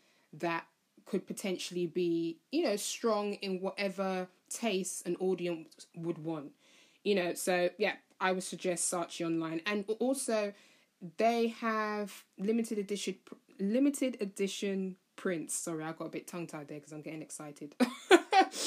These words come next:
And usually they're between, um, five hundred and a thousand pounds. Now, you may be thinking, "Well, five hundred pounds is still a lot," but you're getting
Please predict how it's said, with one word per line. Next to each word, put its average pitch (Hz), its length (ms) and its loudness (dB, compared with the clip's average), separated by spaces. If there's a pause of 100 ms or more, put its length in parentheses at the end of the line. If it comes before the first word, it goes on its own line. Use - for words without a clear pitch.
(240)
And 262 220 8
usually 277 280 4
they're 233 180 4
between, 233 560 2
um, 202 460 2
five 233 400 2
hundred 190 600 0 (340)
and 190 160 4
a 180 60 2
thousand 180 720 2
pounds. 151 500 -8
Now, 160 400 -4 (640)
you 175 140 0
may 233 120 4
be 214 100 -2
thinking, 175 260 -2
"Well, 165 140 0
five 202 260 -2
hundred 190 240 -4
pounds 175 260 -6
is 165 60 -10
still 180 220 -4
a - 20 0
lot," 180 240 -2
but 175 140 -4
you're 190 120 -2
getting 185 580 -4